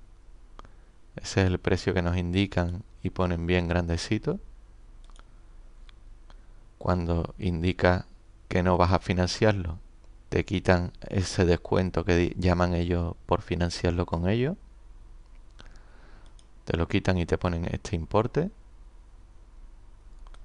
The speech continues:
Si lo financias externamente, también te quitan ese descuento y te pasan a este importe.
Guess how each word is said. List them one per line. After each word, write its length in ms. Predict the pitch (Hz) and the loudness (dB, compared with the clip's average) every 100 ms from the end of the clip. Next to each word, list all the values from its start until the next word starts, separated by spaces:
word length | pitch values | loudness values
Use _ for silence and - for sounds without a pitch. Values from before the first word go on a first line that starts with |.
| - - - - - - - - - - - - - - | -20 -20 -20 -20 -20 -20 -20 -20 -20 -20 -20 -20 -20 -16
Si 200 | - 104 | -6 0
lo 100 | 92 | 0
financias 520 | - 90 90 - 92 | 2 2 2 6 6
externamente, 840 | 95 - 87 87 90 90 - 85 82 - - - - - - | 6 2 2 2 2 0 0 0 -2 -12 -20 -20 -20 -20 -2
también 440 | - 90 87 90 90 | 6 6 6 0 0
te 140 | 87 | 0
quitan 300 | 92 - 85 | 0 0 0
ese 240 | 85 - | 0 0
descuento 600 | 85 85 - 113 123 156 202 - - - - - - - - - - - - - - - - - - - | 0 0 0 -2 -2 -4 -6 -12 -20 -20 -20 -20 -20 -20 -20 -20 -20 -20 -20 -20 -20 -20 -20 -20 -20 -8
y 120 | 92 | -6
te 140 | - | -6
pasan 380 | - 87 - 87 - | 0 0 0 -4 -2
a 80 | 82 | -2
este 200 | - - | -2 -6
importe. 580 | 82 98 117 - 165 | -2 0 0 0 -4